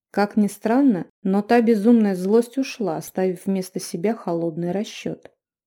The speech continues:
Марсден планомерно обшаривал весь сад, не обращая внимания на то, что успел потревожить несколько парочек, которые удобно расположились в беседках и не всегда в глухой части сада.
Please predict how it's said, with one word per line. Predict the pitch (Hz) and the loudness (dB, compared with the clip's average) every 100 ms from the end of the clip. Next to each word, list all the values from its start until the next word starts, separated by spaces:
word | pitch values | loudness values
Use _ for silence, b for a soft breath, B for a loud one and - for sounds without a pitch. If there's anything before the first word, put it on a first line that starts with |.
| _ | _
Марсден | 185 202 240 240 254 247 | -2 0 0 2 2 2
планомерно | 208 226 254 202 165 - 180 | 2 2 2 0 -2 -4 -8
обшаривал | 175 - 185 185 202 220 | -8 -8 -6 -2 -2 -2
весь | 214 165 175 | -4 -4 -6
сад, | - - 190 156 - b b b b | -8 -10 -8 -8 -12 b b b b
не | 196 196 | -2 0
обращая | 190 208 - 208 180 | 2 -2 0 -2 0
внимания | 190 190 196 185 180 | -2 -2 -2 -2 -2
на | 170 170 | -4 -6
то, | - 240 285 b b | -4 -4 -4 b b
что | - 208 | -6 0
успел | 214 - 247 | 0 2 2
потревожить | 247 220 202 180 208 226 247 | 2 -2 -2 0 0 -2 -4
несколько | 196 202 214 - 247 | -4 -4 -6 -2 -4
парочек, | 247 262 175 - - | 0 0 0 -4 -10
которые | 175 170 180 185 | -8 -6 -2 -2
удобно | 185 190 185 | 0 0 -2
расположились | 180 185 - 180 175 208 262 180 | -4 -6 -6 -4 -4 -2 -2 -4
в | 170 | -6
беседках | 185 185 175 160 160 - - | -6 -4 -6 -6 -8 -8 2
и | 254 | 4
не | 262 | 4
всегда | - 196 180 196 | 2 -6 -4 -2
в | 254 | -2
глухой | 233 220 190 196 | -2 -2 -2 -4
части | - 165 - 208 | -2 -6 -6 -10
сада. | - 220 160 156 | -8 -8 -6 -8